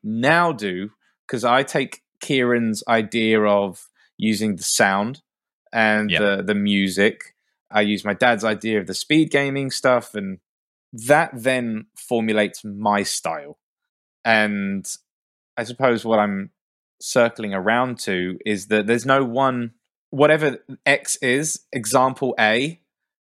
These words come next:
Speaker 1: is made up of two, three, four different things a lot of the time,
Speaker 2: Yeah.
Speaker 1: right?
Speaker 2: Yeah.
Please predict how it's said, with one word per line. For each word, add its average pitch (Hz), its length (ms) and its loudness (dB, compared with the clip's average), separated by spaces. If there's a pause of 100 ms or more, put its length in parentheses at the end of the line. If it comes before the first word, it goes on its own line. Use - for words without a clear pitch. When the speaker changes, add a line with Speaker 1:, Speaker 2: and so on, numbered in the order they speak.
(160)
Speaker 1:
is 123 140 -4
made 131 240 4
up 123 180 0
of 113 380 -4 (1000)
two, 127 180 0
three, 117 240 0
four 113 240 0
different 110 280 -4
things 120 260 0
a 101 60 0
lot 110 140 0
of 78 60 -10
the 82 60 -14
time, - 200 -6
Speaker 2:
Yeah. 78 260 -4
Speaker 1:
right? 110 240 0 (160)
Speaker 2:
Yeah. 78 240 -4